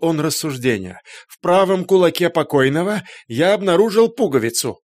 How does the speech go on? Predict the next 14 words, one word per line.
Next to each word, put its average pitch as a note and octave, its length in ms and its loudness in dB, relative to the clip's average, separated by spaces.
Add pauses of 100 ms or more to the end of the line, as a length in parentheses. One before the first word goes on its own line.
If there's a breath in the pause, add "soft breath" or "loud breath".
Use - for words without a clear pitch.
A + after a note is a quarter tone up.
(180)
Жарков A#2+ 460 -2
потряс C3+ 420 0
в G#2+ 80 -10
воздухе A#2 460 -2
колбой, D3 520 2 (200 loud breath)
о C3+ 100 -2
стенки D#3+ 480 0
которой D#3 400 -2
бился E3 380 -2
какой-то D#3+ 420 -2
пятнистый D3+ 680 -8
камушек. - 560 -6 (200 soft breath)
«Весьма D#3 540 0
необычная. F3 1000 -4